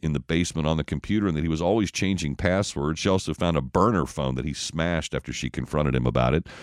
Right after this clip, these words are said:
Investigators say the S D tar-, S D card contained video of child porn, images of a male pleasuring himself with children's underwear.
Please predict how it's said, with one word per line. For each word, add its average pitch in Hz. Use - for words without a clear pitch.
Investigators 71
say 82
the 71
S 73
D 76
tar-, 78
S 85
D 85
card 82
contained 71
video 82
of 71
child 95
porn, 95
images 80
of 67
a 65
male 80
pleasuring 90
himself 80
with 92
children's 78
underwear. 71